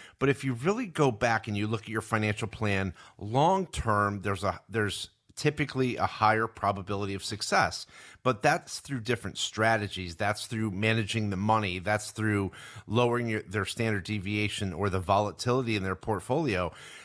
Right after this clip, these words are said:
Um, maybe it's for clients that we've created a floor of income for. I mean, there's just all different things, and you really have to figure out what different trigger points everyone has in their retirement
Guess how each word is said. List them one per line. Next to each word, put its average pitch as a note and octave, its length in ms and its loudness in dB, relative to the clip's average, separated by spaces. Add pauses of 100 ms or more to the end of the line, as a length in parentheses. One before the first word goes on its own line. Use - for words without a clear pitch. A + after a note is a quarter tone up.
Um, G2+ 380 4
maybe A#2+ 320 0
it's B2+ 120 -2
for - 120 -4
clients A#2+ 440 2
that A2 120 -4
we've G#2+ 200 -4
created A2 460 0
a G2+ 40 0
floor A#2+ 540 2
of G2 180 -6
income A2+ 440 -2
for. E2 420 -8 (320)
I - 60 -6
mean, D#3 160 2
there's D3 180 -2
just D#3 220 -2
all C3+ 220 4
different B2+ 360 -2
things, D#3+ 380 0
and A#2 180 -2
you G#2 120 -2
really C#3+ 260 0
have D#3+ 180 0
to C#3+ 80 -4
figure A#2+ 320 0
out A2+ 160 4
what A2+ 480 0
different A#2+ 340 -2
trigger F3+ 320 -2
points G#2 500 -2
everyone A2 420 0
has A#2 420 0
in G#2+ 80 0
their G2+ 120 0
retirement G2+ 640 0